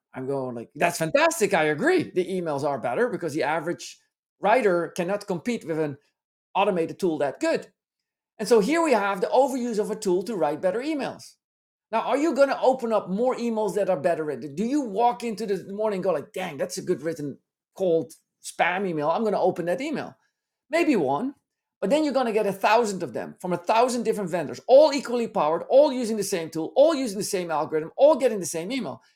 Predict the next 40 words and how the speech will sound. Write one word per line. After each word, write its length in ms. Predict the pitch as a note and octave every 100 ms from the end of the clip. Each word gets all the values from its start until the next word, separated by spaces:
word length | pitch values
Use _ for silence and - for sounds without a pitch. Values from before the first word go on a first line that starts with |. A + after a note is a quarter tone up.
| _ -
Eighteen 340 | C4+ C4+ B3+
months 240 | A3+ C4 -
from 180 | F3+
now, 360 | D3+ C3+ A#3+ B3 _ _ _ -
email 460 | B3+ C#4 G#3 F#3
will, 340 | F3 F3+ E3+ - _
will 160 | F#3 E3+
no 260 | E3+ A3+
long-, 420 | C4 A3+ F#3 F3+
we 140 | D#3+ A#3
will 160 | A#3
be 120 | G3+ F#3
s-, 220 | - -
desensitized 880 | B2 A#3+ C#4 B3+ G#3+ F#3 F#3+ D#3 A#2
by 140 | C#3
email. 440 | A#2+ A#2+ C3 A3 - _ _ _ -
Our 120 | E3
LinkedIn 600 | F#3 B3+ C#4 A#3+ G3 F3+
posts 420 | G#3+ F3 D#3 - - -
are 260 | - F3 D#3+
automatically 520 | F#3+ G3 F#3+ E3 D#3+
generated, 540 | C3 D#3 C#3 B2 D#3 F#3+
so 100 | F#3
people 260 | A3+ G3
won't 320 | F#3 A3+ A#3+
post 300 | - A#3 G#3
original 380 | G3+ F#3+ F3 C#3+
thoughts. 320 | C#3 A3+ C#3 C3
They 160 | C4
will 140 | B3+ E3+
be 100 | D#3
published. 420 | C3 B2 F3+ - _ _ _
LinkedIn 400 | F3+ C4+ B3 A3 -
in-mail 400 | D4 D4+ C4+ G#3+
messages 560 | F#3+ F3+ - D#3 C#3+
will 140 | F3+ F3
be 80 |
coming 320 | F3+ F#3+ F#3 E3
from 100 | D#3
spam. 460 | - - C3+ D3